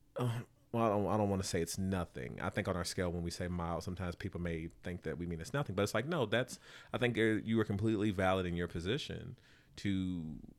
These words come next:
you know, confess this, and hopefully, you know, everything on your side stays up, because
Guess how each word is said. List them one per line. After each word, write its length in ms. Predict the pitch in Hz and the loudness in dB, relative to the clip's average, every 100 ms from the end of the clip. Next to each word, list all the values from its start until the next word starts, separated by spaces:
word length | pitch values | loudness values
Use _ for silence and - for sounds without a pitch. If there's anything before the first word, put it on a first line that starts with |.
| _ _ - | _ _ -4
you 100 | 113 | 0
know, 320 | 82 69 53 | 0 -2 -6
confess 360 | - 92 107 139 | -6 -4 0 0
this, 200 | - 78 | 0 -6
and 200 | 73 69 - | -6 -8 -2
hopefully, 800 | 104 - - 87 80 90 95 - _ - - | 2 2 0 -2 -2 -4 -8 -14 _ -20 -6
you 100 | 98 | -2
know, 240 | 82 82 90 - _ - | -2 -4 -6 -16 _ -2
everything 580 | 98 101 95 92 92 87 - - | 0 0 -2 -2 -2 -6 -10 -6
on 180 | 90 95 | -2 0
your 120 | 90 | -2
side 280 | - 92 90 | -2 -2 -2
stays 320 | - 90 87 | -2 -4 -2
up, 300 | 90 82 82 - | -2 -4 -8 -12
because 520 | - - 90 85 85 | -10 -4 -2 -2 -4